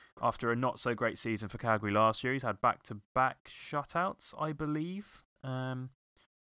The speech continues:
so he's doing extremely well, um, which is nice to see. Carter Hart got, uh, the Flyers man of the match the other day, the one that the players give t-,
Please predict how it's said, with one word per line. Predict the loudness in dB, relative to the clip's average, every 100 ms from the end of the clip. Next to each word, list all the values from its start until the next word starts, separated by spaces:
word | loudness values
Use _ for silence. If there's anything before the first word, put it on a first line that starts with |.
| _ -10
so | -2 2
he's | 4 2
doing | 2 2 2 0
extremely | -4 -8 -8 -4 -2 -2
well, | 0 0 0 -2 _ _ _ _ -12
um, | -8 -6 -6
which | -8 -8
is | -4
nice | -2 -2 -4
to | -4
see. | -2 -2
Carter | 2 8 10 10
Hart | 8 8 8 4
got, | 2 2 0
uh, | -2 -2 -2
the | -4 -4 -6
Flyers | -6 0 2 2 -2 -4 -6 -8 -8
man | -2 0
of | 0
the | 0
match | -2 -4 -10 -8
the | -2
other | 0 0
day, | 0 0 0
the | -2
one | -2 0
that | -2 -8
the |
players | -6 0 0 0
give | -4 -8 -8
t-, | -20